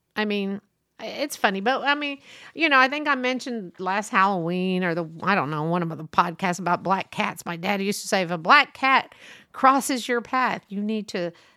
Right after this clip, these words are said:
spit three times." So guess what I do every so often if I see a black cat? Yeah, you'll see me spitting out of my <laughs> car window.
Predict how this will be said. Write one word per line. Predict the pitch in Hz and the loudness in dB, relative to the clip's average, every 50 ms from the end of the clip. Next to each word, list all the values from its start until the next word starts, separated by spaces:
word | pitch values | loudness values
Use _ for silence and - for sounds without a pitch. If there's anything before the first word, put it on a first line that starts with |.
| _ | _
spit | - - - - 262 277 269 - | -14 -8 -2 0 0 0 0 0
three | 247 240 247 254 | -4 -4 -4 -4
times." | 233 240 254 269 262 220 165 170 - - _ _ - _ _ _ - | -4 -6 -6 -4 -4 -4 -6 -8 -10 -14 _ _ -20 _ _ _ -18
So | 359 349 | -16 -16
guess | 285 - 392 349 - | -14 -12 -14 -12 -8
what | - 269 | -6 -2
I | 214 208 202 | 0 0 0
do | 202 190 202 196 202 208 | 0 0 0 0 2 0
every | 208 208 214 233 | 0 0 0 -2
so | 208 - 240 | -2 0 2
often | 226 233 240 247 - - 339 349 | 2 2 2 0 -2 -4 -6 -6
if | 359 339 - | -6 -6 -6
I | 339 320 | -6 -6
see | - - 370 | -6 -6 -6
a | 359 320 | -8 -6
black | 277 339 349 349 359 381 - | -4 -2 -2 -2 -2 -4 -6
cat? | - 392 381 381 415 480 523 - _ - | -4 -2 -2 0 -2 -4 -6 -10 _ -4
Yeah, | 440 466 508 403 277 - _ _ - | -2 0 0 0 0 -2 _ _ -10
you'll | 330 370 403 | -6 -6 -6
see | - - 262 220 | -4 -4 -4 -2
me | 220 233 | -2 -4
spitting | 226 - _ - - - - 262 | -6 -6 _ -6 -6 -6 -4 -4
out | 262 254 269 | -2 0 0
of | 302 - - - | 0 -2 -4 -12
my | - | -8
<laughs> | 202 | -8
car | - - _ - 226 233 226 | -8 -4 _ 2 2 2 2
window. | 240 277 294 277 208 175 | 0 -2 0 0 0 0